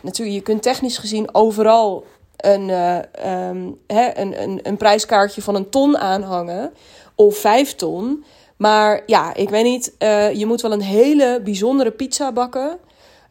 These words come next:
eh, of een heel bijzondere blogpost, eh, schrijven.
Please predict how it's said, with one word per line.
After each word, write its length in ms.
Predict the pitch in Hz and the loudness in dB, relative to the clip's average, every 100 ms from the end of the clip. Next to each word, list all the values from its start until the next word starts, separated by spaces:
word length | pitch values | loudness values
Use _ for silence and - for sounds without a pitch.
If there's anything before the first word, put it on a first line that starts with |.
| _ | _
eh, 240 | 214 208 - | 4 4 4
of 200 | 220 214 | 2 4
een 160 | 220 | 0
heel 560 | 208 196 220 277 269 247 | 0 4 6 6 2 -2
bijzondere 680 | 190 220 202 240 247 233 208 | -4 -4 0 0 2 2 2
blogpost, 680 | 208 247 - 208 208 208 - | 4 2 0 -2 -2 -4 -4
eh, 120 | 208 196 | -4 -4
schrijven. 720 | - 208 202 202 202 185 185 | -4 0 2 0 -2 -4 -4